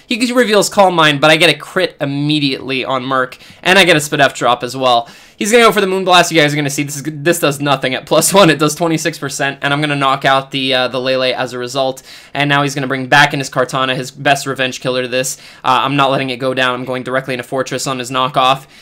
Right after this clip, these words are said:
and, uh, I know he's not staying in. I'm going for the Volt Switch this time around. And, uh, I'm getting out,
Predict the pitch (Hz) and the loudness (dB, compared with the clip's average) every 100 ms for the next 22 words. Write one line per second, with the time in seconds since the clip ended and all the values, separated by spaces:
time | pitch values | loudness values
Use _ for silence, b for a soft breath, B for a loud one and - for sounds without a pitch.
0 | b 127 127 127 127 123 131 156 156 143 | b 0 0 2 2 2 2 2 0 0
1 | 135 131 - 127 127 127 127 135 139 135 | -2 -4 -2 -2 -2 -4 -4 -6 -4 -4
2 | 135 139 123 123 123 135 - 127 - 131 | -4 -6 -4 -6 -6 -10 -10 -12 -10 -8
3 | 120 120 123 - _ _ _ _ _ - | -4 -4 -4 -10 _ _ _ _ _ -12
4 | 156 147 135 127 139 143 139 139 139 | -6 -2 0 0 0 -2 0 2 0